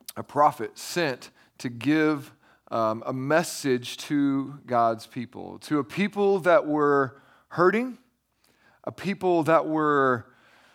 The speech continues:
um, pretty kinda angry at God, or at least kinda distanced, because things weren't going the way that they thought that they would. Can anybody relate? I,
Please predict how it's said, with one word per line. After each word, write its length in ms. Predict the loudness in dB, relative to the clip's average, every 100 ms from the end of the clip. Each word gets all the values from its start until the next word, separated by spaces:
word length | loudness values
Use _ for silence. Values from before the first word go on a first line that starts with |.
| _ _ _ -6
um, 560 | 0 2 2 0 -4 -10 -20 _ _ _ _ _ _ _ _ _ _ _ -20 _ _ _ _ _ _ _ _ -20
pretty 540 | -8 -4 -2 -4 -8 _ _ _ _ -14
kinda 380 | -4 0 0 0
angry 560 | -2 -2 -2 -2 -2 -2
at 160 | 0
God, 380 | 2 6 6 4
or 180 | 2 2
at 60 |
least 440 | 2 -2 -2 -4 -6
kinda 240 | -2 -2
distanced, 720 | 0 0 0 -4 -10 -10 -8
because 500 | -8 -2 2 2 0
things 240 | -2 -2 0
weren't 220 | -2 0
going 380 | 0 2 0 0
the 80 |
way 180 | 2 2
that 160 | 0 0
they 140 | -2
thought 500 | 0 2 4 4 -2 -20 _ _ _ -12
that 160 | -4
they 100 | -4
would. 400 | -2 -4 -8 -12 -20 _ _ _
Can 140 | -6
anybody 260 | 0 0 2
relate? 320 | 0 0 0
I, 140 | -4